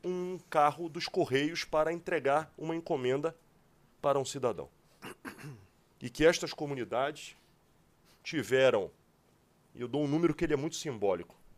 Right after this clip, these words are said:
em primeiro de janeiro a maio de dois mil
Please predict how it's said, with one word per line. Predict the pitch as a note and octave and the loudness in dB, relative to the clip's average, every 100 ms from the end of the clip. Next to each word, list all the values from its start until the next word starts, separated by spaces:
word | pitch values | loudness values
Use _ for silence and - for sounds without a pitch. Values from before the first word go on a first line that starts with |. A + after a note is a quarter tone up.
| _ _ _ _ _ _ | _ _ _ _ _ _
em | B2+ C#3+ D3 C#3+ C3 G#2 D#2 - _ _ _ _ _ _ _ _ _ _ _ _ _ | 2 4 4 2 0 -2 -8 -18 _ _ _ _ _ _ _ _ _ _ _ _ _
primeiro | C3+ C#3+ F#3+ F3 | -2 10 12 12
de | C#3+ | 4
janeiro | E3 C#3 D#3+ C#3+ | 6 6 6 6
a | B2+ | 6
maio | B2 D#3 E3+ B2 G#2 | 6 6 6 4 -2
de | B2+ | -2
dois | C3 A#2 | 0 0
mil | B2+ D#3 E3+ B2+ | -2 -4 -4 -4